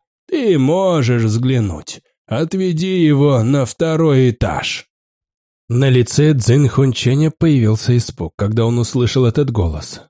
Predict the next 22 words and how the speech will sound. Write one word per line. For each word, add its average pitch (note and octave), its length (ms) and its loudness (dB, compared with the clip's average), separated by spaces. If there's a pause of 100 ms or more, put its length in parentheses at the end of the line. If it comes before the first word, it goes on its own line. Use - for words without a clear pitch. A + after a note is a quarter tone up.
(100)
Он G#3+ 280 -2
быстро A3 320 -2
встал. - 500 -6 (540)
Хотя F3+ 340 -4
он G#3 160 0
не G#3+ 80 -2
появился G#3+ 580 -2
вместе F#3 520 -2
с - 60 -4
сектой F3+ 500 -2
тела F3+ 400 0
ранее, B2+ 460 0 (260)
он D3 200 0
явно F3 640 -2
был E3+ 240 2
свидетелем D3+ 760 0
драки D#3+ 340 -2
между D#3 400 0
старейшином D#3 720 -2
Сюанем D3+ 560 -2
и C#3+ 60 0
Дубусы, D#3+ 760 0